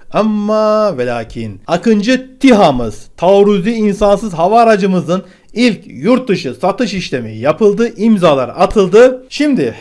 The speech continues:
medyada gezen iddialar şu şekilde. Birisi diyor ki işte Katar'da uçuş yapacak. Birisi diyor ki Ukrayna'ya sattık.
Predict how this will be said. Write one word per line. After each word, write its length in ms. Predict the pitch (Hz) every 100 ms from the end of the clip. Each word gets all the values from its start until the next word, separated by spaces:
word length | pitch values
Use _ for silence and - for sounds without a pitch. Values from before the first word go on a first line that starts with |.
| - - -
medyada 440 | 143 247 180 185
gezen 280 | 156 160 143
iddialar 420 | 170 180 143 175
şu 120 | -
şekilde. 460 | 180 160 135 123 123
Birisi 340 | 214 233 190
diyor 200 | 214 208
ki 60 | 202
işte 220 | 180 214
Katar'da 480 | 220 220 208 156 143
uçuş 300 | 151 151 139
yapacak. 400 | 131 131 156 185
Birisi 220 | 202 202
diyor 180 | 220 214
ki 80 | 220
Ukrayna'ya 480 | 190 180 214 214 190
sattık. 540 | 175 151 - 151 170